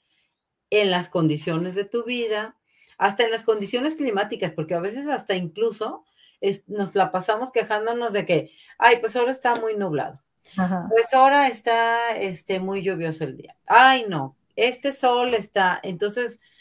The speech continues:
Speaker 1: pues en realidad tú eres el que le da el, el tono a tu día, ¿no? Desde en qué estás enfocando, este, tu día. ¿Lo estás enfocando en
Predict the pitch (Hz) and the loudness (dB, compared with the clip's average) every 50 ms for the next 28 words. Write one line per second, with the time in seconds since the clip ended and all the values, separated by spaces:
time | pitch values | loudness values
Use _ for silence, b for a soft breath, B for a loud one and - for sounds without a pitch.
0 | b b b b b b b 202 214 208 240 233 220 233 233 226 226 226 208 247 | b b b b b b b -2 0 0 0 0 2 2 2 4 2 0 2 2
1 | 269 294 302 - _ _ _ _ _ - 285 311 320 339 330 339 320 - 302 262 | 2 2 0 -4 _ _ _ _ _ -2 0 0 0 0 0 -2 -4 -4 -6 -4
2 | - 254 233 220 202 202 208 220 233 233 247 247 254 254 254 247 240 233 214 202 | -2 -2 0 0 0 0 0 2 2 2 0 0 0 0 0 -2 -2 -2 -2 -4
3 | 185 - 190 190 196 170 - 220 220 233 233 240 254 247 247 - 220 214 196 220 | -4 -4 -6 -6 -6 -4 -2 0 0 0 -2 -2 -4 -4 -4 -6 -8 -8 -8 -6
4 | 254 285 269 220 180 175 185 214 262 302 320 320 - _ _ _ _ _ 175 165 | -4 -2 -2 -2 -2 -2 -2 -2 -2 -4 -4 -8 -12 _ _ _ _ _ -2 0
5 | 202 202 196 175 156 180 202 196 196 190 185 - - _ - 190 202 196 185 - | 2 2 2 0 0 0 0 2 2 0 -2 -6 -10 _ -6 -6 -6 -6 -8 -2
6 | - 240 247 254 - - 269 262 262 269 254 247 - 214 202 - - 208 208 208 | -2 -2 -2 -2 -4 -6 -6 -4 -4 -6 -10 -6 -8 -10 -6 -4 -4 -4 -2 -2
7 | 202 220 226 220 214 208 214 b b b b b b b _ - 175 175 160 160 | -2 -2 -2 -2 -2 -4 -8 b b b b b b b _ -6 -6 -6 -4 -6
8 | - - _ _ 175 170 165 160 156 156 156 147 143 135 127 - _ _ _ _ | -10 -14 _ _ -6 -4 0 2 2 2 2 0 -2 -6 -10 -12 _ _ _ _
9 | _ _ _ _ - _ - 208 208 220 269 330 349 294 320 - - _ _ _ | _ _ _ _ -12 _ -4 -4 -2 0 0 0 0 0 -2 -6 -16 _ _ _
10 | _ _ _ _ _ _ _ _ _ - 170 170 165 180 175 170 214 226 220 254 | _ _ _ _ _ _ _ _ _ -2 -2 -2 0 0 -2 -2 -2 -4 -4 -6
11 | 240 - - 247 233 226 226 208 208 196 165 - - _ - 185 180 175 170 165 | -4 0 2 2 2 2 2 2 2 0 0 -2 -6 _ -4 -2 -2 -2 -2 -2
12 | 156 160 - | -4 -6 -8